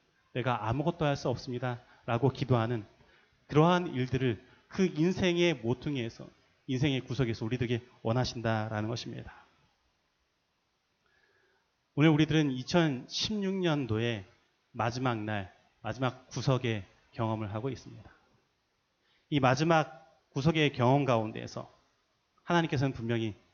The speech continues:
우리들에게 기도하기를 원하시는 것입니다. 오늘 여러분의 삶 가운데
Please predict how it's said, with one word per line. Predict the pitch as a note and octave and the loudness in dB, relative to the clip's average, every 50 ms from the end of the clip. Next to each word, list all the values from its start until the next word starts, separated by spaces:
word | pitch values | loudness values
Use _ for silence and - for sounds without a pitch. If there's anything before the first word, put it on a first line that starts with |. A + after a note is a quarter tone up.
| _ _ - | _ _ -2
우리들에게 | B2 B2 A#2+ A#2+ A2 A#2+ A2 | -2 0 0 0 -2 -2 -4
기도하기를 | - - - - A#2+ B2+ B2+ C3+ A#2+ A#2+ - A#2 A#2+ A#2+ A2+ A2+ A2+ | -6 -8 -12 -2 0 2 4 4 2 0 0 0 0 0 0 -2 -4
원하시는 | A2 G#2 G#2+ A2+ - - A#2 A#2 | -4 -2 -2 -2 -4 -4 -6 -6
것입니다. | A#2 - - - D3 B2+ A2+ - - - _ _ _ _ _ _ _ _ _ _ _ _ _ _ _ _ - - - - - _ | -6 -6 -8 -12 -14 -16 -18 -18 -20 -20 _ _ _ _ _ _ _ _ _ _ _ _ _ _ _ _ -20 -20 -20 -20 -4 _
오늘 | C3+ C#3+ D3 C3+ | 2 4 4 6
여러분의 | B2+ C3 C3+ C#3 D#3 D3+ D3 C#3 C3+ A2+ A2 - - | 6 4 4 4 4 4 4 4 2 0 -2 -6 -12
삶 | - - D3+ D3 D3 | -8 -6 -4 -2 0
가운데 | C#3+ C3 A#2+ A2+ A2+ G#2+ A#2 A2+ G#2+ G2+ | 0 0 0 -2 -2 -2 -2 -2 -4 -6